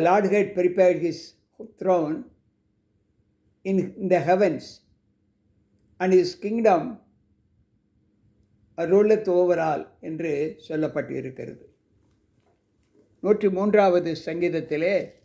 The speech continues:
as we read in chapter Psalms one zero three, verse nineteenth verse, நூற்றி மூன்றாவது சங்கீதம்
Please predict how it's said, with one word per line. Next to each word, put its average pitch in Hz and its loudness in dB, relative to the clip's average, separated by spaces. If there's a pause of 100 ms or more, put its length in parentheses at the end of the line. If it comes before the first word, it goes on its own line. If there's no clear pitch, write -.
(1300)
as 170 -4
we 175 2
read 208 4
in 160 -2 (460)
chapter 175 -2 (480)
Psalms 190 -2 (2000)
one 196 2
zero 185 6 (160)
three, 185 0 (400)
verse 170 -2 (1300)
nineteenth 196 0 (240)
verse, 143 -2 (1800)
நூற்றி 208 2
மூன்றாவது 196 0 (120)
சங்கீதம் 180 0